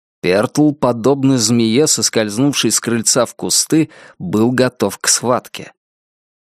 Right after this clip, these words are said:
Резким, неожиданным движением человек продрался сквозь кусты, отделявшие участок Джейка от соседского, и приблизился к стене дома. Он аккуратно установил принесённый ящичек под окном спальни Джейка и Карлы.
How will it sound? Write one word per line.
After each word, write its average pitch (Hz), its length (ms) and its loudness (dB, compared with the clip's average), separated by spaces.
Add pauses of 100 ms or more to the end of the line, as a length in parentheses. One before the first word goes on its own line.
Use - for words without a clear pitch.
(160)
Резким, 131 680 0
неожиданным 143 760 2
движением 131 600 2
человек 131 540 0
продрался 139 560 0
сквозь 135 340 -2
кусты, 117 640 -2 (300)
отделявшие 120 760 2
участок 120 520 0
Джейка 113 460 0
от 120 80 -2
соседского, - 840 -2 (340)
и 123 200 0
приблизился 156 760 2
к - 60 -4
стене 123 420 0
дома. 110 420 -2 (520)
Он 120 160 0
аккуратно 143 680 0
установил 165 580 2
принесённый 147 720 2
ящичек 147 680 0
под 131 160 0
окном 147 360 0
спальни 135 540 0
Джейка 120 480 0
и 120 80 0
Карлы. 71 540 -4